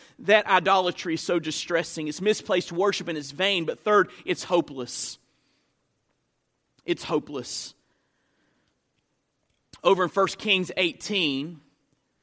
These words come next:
Elijah, the prophet of God, arranges for a showdown with the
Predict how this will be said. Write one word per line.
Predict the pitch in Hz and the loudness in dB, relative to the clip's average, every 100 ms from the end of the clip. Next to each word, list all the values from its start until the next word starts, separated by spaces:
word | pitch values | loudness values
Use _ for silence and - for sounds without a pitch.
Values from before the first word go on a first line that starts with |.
| _ _ _ _ - | _ _ _ _ -2
Elijah, | 151 165 180 196 170 | 2 4 6 4 2
the | 170 | -2
prophet | 160 202 180 180 | 0 2 2 0
of | 165 143 | -6 0
God, | 143 123 131 160 147 _ _ _ _ _ _ _ _ _ _ _ - | 2 4 0 -2 -10 _ _ _ _ _ _ _ _ _ _ _ 0
arranges | 160 165 202 196 175 - | 2 4 4 2 -4 -4
for | 185 170 156 | 0 2 2
a | |
showdown | 143 - 202 196 156 143 151 | 0 0 4 4 4 -2 -2
with | 151 135 | -2 0
the | 139 127 | 0 0